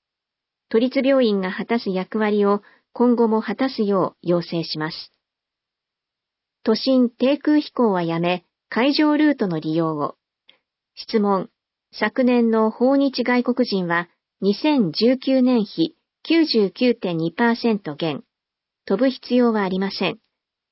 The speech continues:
成田空港で部品落下事故が起きました。海上ルートの活用を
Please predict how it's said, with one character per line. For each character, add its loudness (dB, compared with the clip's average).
成 2
田 0
空 2
港 0
で -2
部 2
品 2
落 0
下 -2
事 -2
故 0
が -2
起 -12
き -4
ま -6
し -14
た。 -6
海 0
上 2
ル 2
ー -18
ト 0
の 0
活 -6
用 2
を 0